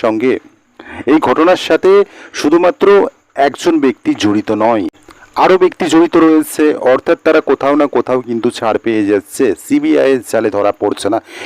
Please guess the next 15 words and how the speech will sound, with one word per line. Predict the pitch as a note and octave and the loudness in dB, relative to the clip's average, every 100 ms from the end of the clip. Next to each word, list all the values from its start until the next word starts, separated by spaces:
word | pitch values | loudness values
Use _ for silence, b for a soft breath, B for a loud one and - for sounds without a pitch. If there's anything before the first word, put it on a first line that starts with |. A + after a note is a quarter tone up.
| B D#3 | B 0
এই | F3+ C3 | 2 2
অভিযোগটা | C3+ C3+ - B2+ | 0 -2 -4 -4
কিন্তু | C3 C3+ C3 | -2 -2 0
তারা | C#3 G#3 b b _ | 0 0 b b _
বরাবরই | - G#2+ A2+ C3+ G#3+ b b - | -4 -2 0 -2 -4 b b -2
করে | D#3 F#2+ | 2 0
আসছে। | - B2+ D3+ | 0 -2 -2
বিভিন্ন | G3+ G3+ G3 | 0 -2 0
সময় | F#3+ F3+ D3+ | 0 0 0
বিভিন্নভাবে | C#3+ D#3 D#3 C3 C#3+ | 0 0 0 2 0
তারা | C3 B2+ | 0 0
কিন্তু | B2+ C#3 G3 G#3 B B B - | -2 -2 -2 -2 B B B -6
সিবিআই | G3 G3 D3+ F#2 | -4 0 2 2
এর | D#2 - - | -2 -8 -2
তদন্ত | A2 B2 | 0 0